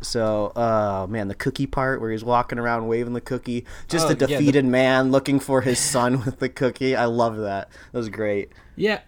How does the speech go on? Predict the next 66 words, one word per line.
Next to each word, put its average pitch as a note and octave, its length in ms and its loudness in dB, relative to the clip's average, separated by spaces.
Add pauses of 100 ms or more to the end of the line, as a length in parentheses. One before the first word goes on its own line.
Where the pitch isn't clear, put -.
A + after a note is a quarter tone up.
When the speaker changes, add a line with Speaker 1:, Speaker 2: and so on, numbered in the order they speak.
(360)
Speaker 2:
Uh, G3 100 -4
well, A#3+ 120 4
I A#3+ 40 4
think, B3+ 280 -2
I G3 180 -4
mean, F#3+ 180 0
it's F3+ 160 -4
also G3 160 -2
they F3+ 120 2
bring F3 180 0
up E3 80 -4
a D3+ 60 -8
good D3 140 0
point D#3 200 -4
that, C#3+ 180 -4
you C#3+ 160 -4
know, C3+ 120 -2
male C#3+ 340 0
superheroes C3 600 -2
do C3+ 160 2
cause C3 320 0
a A#2+ 80 2
lot A#2+ 200 0
more B2+ 140 -2
damage A#2 500 -2
than A#2+ 220 -2
the A2 60 -2
female A#2+ 400 -2
superheroes A2 640 -8
do, G#2+ 280 -8 (120)
mostly A#2 400 -2
Speaker 1:
Uh-huh. A2+ 240 0
Speaker 2:
overall. D2 320 -10 (480)
Uh, B2 260 0
and C3 140 0
they C#3+ 60 4
brought D3+ 200 8
that, D3+ 220 2
like, C#3+ 240 0
that's F#3 180 2
why D#3+ 120 4
they D#3+ 120 6
chose D#3+ 220 2
Elastigirl, F3 560 -2
who G3 80 2
did A3 200 0
get, G3 200 2 (520)
um, F3 360 -2
some G3+ 200 -6
really A#3+ 180 2
kick-ass G3 400 0
scenes F#3+ 340 -2
throughout C#3 220 0
the D3 80 -2
whole C3+ 120 -2
movie, B2+ 380 -4
I A2 80 -6
think, A2+ 260 -8
you A2+ 80 -6
know, A2 160 -4
Speaker 1:
Oh, F3+ 120 8
Speaker 2:
showing C#3+ 160 6
Speaker 1:
yeah. C#3+ 240 6
Speaker 2:
that, G#2+ 80 0
you A2+ 80 -2
know, A2 80 -8